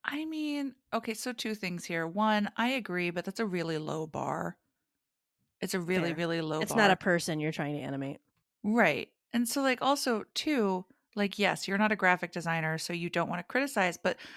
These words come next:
Speaker 1: I'm not a pilot, but I can criticize when the plane crashes.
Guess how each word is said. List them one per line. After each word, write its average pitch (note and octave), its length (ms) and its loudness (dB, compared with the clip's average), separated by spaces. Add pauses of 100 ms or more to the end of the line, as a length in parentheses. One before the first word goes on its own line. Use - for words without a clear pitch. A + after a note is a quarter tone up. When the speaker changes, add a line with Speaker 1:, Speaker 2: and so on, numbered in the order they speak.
(320)
Speaker 1:
I'm G#3 160 6
not A#3+ 180 10
a F#3+ 40 8
pilot, A#3+ 640 2
but F#3 100 2
I F#3+ 120 2
can F#3+ 160 -4
criticize F#3+ 600 2
when E3 140 -2
the F#3 60 -4
plane - 300 -6
crashes. - 680 -8